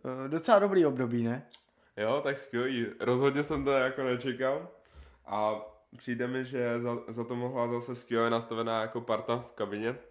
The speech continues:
Speaker 2: Bčka, což bylo něco neskutečného a doteďka to trvá. Ta parta je tam neskutečná a jsem za to vděčný, že jsem mohl být jako součástí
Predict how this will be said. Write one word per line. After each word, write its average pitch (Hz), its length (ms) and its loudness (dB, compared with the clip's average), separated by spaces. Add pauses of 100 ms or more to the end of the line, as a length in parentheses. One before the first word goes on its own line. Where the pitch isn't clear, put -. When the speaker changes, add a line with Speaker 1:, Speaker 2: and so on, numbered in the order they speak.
(360)
Speaker 2:
Bčka, 101 560 0
což 113 200 -10
bylo 107 260 -2
něco 110 240 -4
neskutečného 117 880 -6
a 101 40 -8
doteďka 107 400 -4
to 110 120 -8
trvá. 107 560 -6 (320)
Ta 107 100 -10
parta 107 380 -4
je 107 60 0
tam 110 160 -4
neskutečná 110 840 -8 (440)
a - 40 -18 (500)
jsem 107 380 -10
za 107 100 -2
to 107 120 -10
vděčný, 107 400 -8
že 107 100 -10
jsem 113 140 -10
mohl 110 160 -6
být 107 220 -2
jako 104 200 -8
součástí 110 760 -8